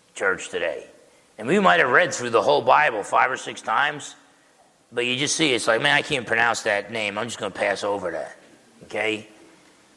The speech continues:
And yet Paul in God's word says, "Look, guys like Epaphroditus, you need to hold in high esteem." Is that what we do today? I'm telling you, we, we're more likely to hold our favorite athlete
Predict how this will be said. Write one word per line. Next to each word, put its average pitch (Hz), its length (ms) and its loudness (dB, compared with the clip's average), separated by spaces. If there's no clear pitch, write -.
And 127 140 2
yet 127 280 2
Paul 156 360 4
in 131 100 -4
God's 127 360 2
word 120 320 0
says, 104 300 -8
"Look, 120 360 -2
guys 143 420 2
like 147 200 2
Epaphroditus, 135 1040 0
you 123 180 -6
need 123 200 -4
to 110 120 6
hold 117 320 4
in 107 60 -2
high 101 180 0
esteem." 95 460 -6
Is 87 80 -10
that 143 180 4
what 160 100 2
we 165 140 2
do 170 160 2
today? 170 420 2
I'm 151 180 4
telling 151 380 4
you, 113 180 0
we, 147 140 4
we're 160 220 4
more 147 280 6
likely 123 600 2
to 110 100 6
hold 143 280 6
our 110 160 4
favorite 131 480 0
athlete 185 680 0